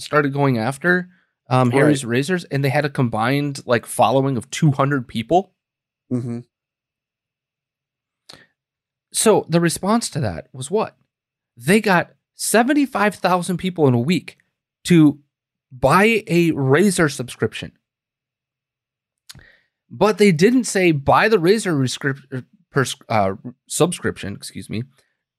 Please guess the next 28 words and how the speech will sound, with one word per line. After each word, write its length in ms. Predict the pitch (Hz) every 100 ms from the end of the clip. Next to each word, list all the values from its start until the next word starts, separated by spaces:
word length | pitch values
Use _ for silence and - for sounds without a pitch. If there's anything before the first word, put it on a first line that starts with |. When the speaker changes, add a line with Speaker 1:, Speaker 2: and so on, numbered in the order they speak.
| _ _ _ _ _ _ _
Speaker 1:
God, 260 | - 127 95
that's 200 | 117 -
very 340 | 113 131 123
Joe 160 | 113 104
Biden 300 | 104 104 85
of 120 | -
me. 180 | 82 - _ _ _ _ _ -
But 220 | 180 - - - _ _ _
<laughs> 420 | _ _ _ -
speaking 440 | - 156 151 127
of 120 | 104
which, 240 | 101 90 -
Pat, 240 | 101 80
we, 200 | 110 117
we 100 | 123
gotta 160 | 123 113
get 160 | 104
to, 160 | - 90 _ _ _
to 140 | - 107
that 300 | 101 95 -
in 160 | 104
the, 180 | 98 92
uh, 160 | 92 92
W 220 | - 104 69
T 220 | - 95
F. 180 | - _
But, 240 | 101 - _ _ _ _ _ _ _ _ _ _ - -
um, 440 | 135 117 95 -